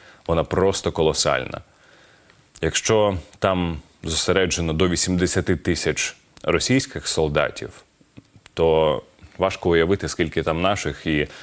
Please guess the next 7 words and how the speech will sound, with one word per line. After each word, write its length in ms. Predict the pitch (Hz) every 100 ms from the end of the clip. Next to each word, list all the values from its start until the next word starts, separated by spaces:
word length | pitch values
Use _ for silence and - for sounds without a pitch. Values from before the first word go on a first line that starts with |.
| - - - 73
е, 280 | 73 69 65
яке 240 | 78 85
співвідношення 800 | - 82 78 80 82 76 78 76
сил 340 | 76 101 98 95 - - -
на 240 | 78 80
цій 220 | - 78
ділянці. 560 | 73 78 55 - -